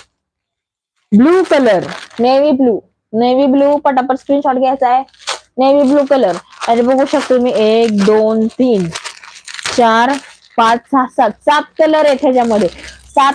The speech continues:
कलर आहेत या साडीमध्ये. पटापट स्क्रीनशॉट घ्यायचा आहे, पटापट बुकिंग करायचे. सत्याऐंशी त्र्याण्णव चौतीस दोन हजार एकोणीस WhatsApp क्रमांकाला पळा लवकर,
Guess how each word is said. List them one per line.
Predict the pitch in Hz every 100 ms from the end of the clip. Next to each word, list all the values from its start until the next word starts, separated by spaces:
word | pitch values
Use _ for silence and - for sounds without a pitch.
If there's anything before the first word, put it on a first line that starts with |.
| -
कलर | 294 294 277
आहेत | 277 277 262
या | 269
साडीमध्ये. | 277 247 262 254 240 175 _ -
पटापट | 262 269 269 285
स्क्रीनशॉट | 285 339 294 302 277
घ्यायचा | 269 302 320
आहे, | 247 - -
पटापट | 240 247 269 269
बुकिंग | 294 269 269
करायचे. | 285 285 285 - -
सत्याऐंशी | 233 247 269 269
त्र्याण्णव | 269 262
चौतीस | 262 269 269
दोन | 254 269
हजार | 254 262
एकोणीस | 262 254 269
WhatsApp | 262 254 254
क्रमांकाला | 269 254 262 262 233 - - - -
पळा | 285 302 320
लवकर, | 320 294 277 254